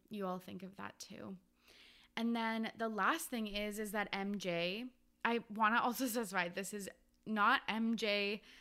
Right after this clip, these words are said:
uh, Chris's mom, <laughs> but M J Corey from Kardashian underscore colloquium, um,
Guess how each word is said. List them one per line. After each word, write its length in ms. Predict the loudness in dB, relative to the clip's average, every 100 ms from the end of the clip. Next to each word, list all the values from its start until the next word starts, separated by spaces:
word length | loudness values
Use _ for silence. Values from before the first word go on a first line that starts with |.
| -20 -8 -4
uh, 320 | -2 -2 -4 -8
Chris's 600 | -12 -4 0 0 0 -2
mom, 240 | -2 0 8 8 8 0 -6 2 0
<laughs> 640 | 0 -4 -4 -4 -8 -10 2
but 200 | 2 2
M 280 | 0 0 0
J 480 | 0 0 0 -4 -6 -18 -18 -16
Corey 520 | 2 4 6 6 4
from 240 | -2 -4
Kardashian 640 | -2 0 2 0 0 -6 -4
underscore 560 | -4 -6 -8 -6 -6
colloquium, 1040 | -6 -8 0 0 0 -2 2 2 2 -2 -4 0
um, 540 | 2 4 2 -2 -6